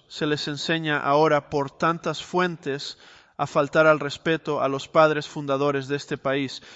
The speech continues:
Pero los padres fundadores no eran personas perfectas.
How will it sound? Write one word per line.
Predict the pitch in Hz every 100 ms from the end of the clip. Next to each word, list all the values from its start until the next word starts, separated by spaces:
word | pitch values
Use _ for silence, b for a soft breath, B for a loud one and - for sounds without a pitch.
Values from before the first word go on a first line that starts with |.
| - -
Pero | 160 147
los | 143 -
padres | 170 175 180 175
fundadores | - 165 151 143 151 175 175 165
no | 165 160
eran | 160 151
personas | 156 139 165 160 156 -
perfectas. | 147 127 - 135 - 110 120 -